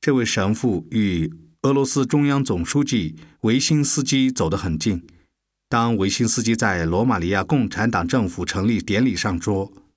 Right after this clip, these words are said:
，“这个政府会给大家带来一个地上的乐园，从此以后，你们再也不需要什么天堂了。”当时贝尔都西亚就坐在旁边，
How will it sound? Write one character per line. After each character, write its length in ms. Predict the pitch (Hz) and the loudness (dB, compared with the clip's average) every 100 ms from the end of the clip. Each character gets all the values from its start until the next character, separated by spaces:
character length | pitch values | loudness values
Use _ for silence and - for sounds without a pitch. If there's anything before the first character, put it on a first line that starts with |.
| _ _ _ _ _ _ _ _ _ _ | _ _ _ _ _ _ _ _ _ _
，“这 140 | 165 165 | -2 0
个 80 | |
政 260 | 160 170 131 | 0 0 0
府 260 | 120 113 - | 0 -2 0
会 200 | 156 165 | -2 0
给 100 | 143 | 0
大 220 | 156 131 | 0 0
家 120 | 139 | 0
带 160 | 170 156 | 0 0
来 100 | 123 | 0
一 100 | 135 | 0
个 260 | 139 113 - 185 | 0 -2 -4 -2
地 180 | 185 | 0
上 260 | 147 185 135 | 2 2 2
的 80 | 131 | 2
乐 180 | 185 123 | 2 2
园， 300 | 110 123 - - _ _ _ - - | 0 0 -4 -14 _ _ _ -18 -4
从 220 | 135 165 | 0 2
此 120 | 165 | 2
以 140 | 135 123 | 0 0
后， 340 | 170 127 - - - _ - | 0 -2 -4 -16 -20 _ 0
你 100 | 147 | 2
们 160 | 151 | 2
再 160 | 185 160 | 2 0
也 80 | 135 | 0
不 160 | 165 | 0
需 140 | 147 190 | 2 2
要 100 | 147 | 2
什 140 | 135 | 2
么 80 | 143 | 2
天 260 | 196 208 | 2 2
堂 220 | 151 135 147 | 2 2 2
了。” 200 | 127 - _ _ _ _ _ _ _ _ _ | 0 -6 _ _ _ _ _ _ _ _ _
当 220 | 107 113 | -2 0
时 380 | 110 - 92 92 | 0 0 0 -2
贝 180 | 82 139 | 0 0
尔 120 | 101 | 0
都 160 | 90 113 | 0 0
西 180 | - 123 | 0 0
亚 180 | 101 85 | -2 -2
就 140 | 107 | -2
坐 140 | 120 | -2
在 140 | 113 87 | -2 -2
旁 240 | - 85 | -4 -2
边， 220 | 87 80 | -2 -4